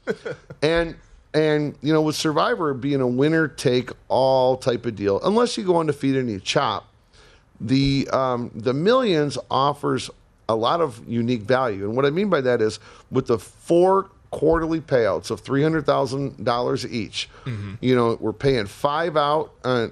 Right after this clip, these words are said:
Speaker 2: on, on the top five and a quarter. We're paying, uh, you know, a couple on the, on the,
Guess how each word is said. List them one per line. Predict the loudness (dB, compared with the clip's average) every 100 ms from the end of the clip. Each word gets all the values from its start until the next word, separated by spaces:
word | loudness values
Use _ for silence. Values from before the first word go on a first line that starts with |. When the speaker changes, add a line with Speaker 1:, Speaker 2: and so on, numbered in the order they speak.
| -2
Speaker 2:
on, | -2 -2 -2
on | -4 -2
the | -2
top | -2 -2 -4
five | -4 -4 -4
and | -6
a |
quarter. | -6 -2 -2
We're | 0 -2
paying, | 0 0 0 -2 -2
uh, | -4 -2
you | -2
know, | 0
a | 0
couple | -2 -2 -2
on | -2
the, | -4
on | -4 -2
the, | -2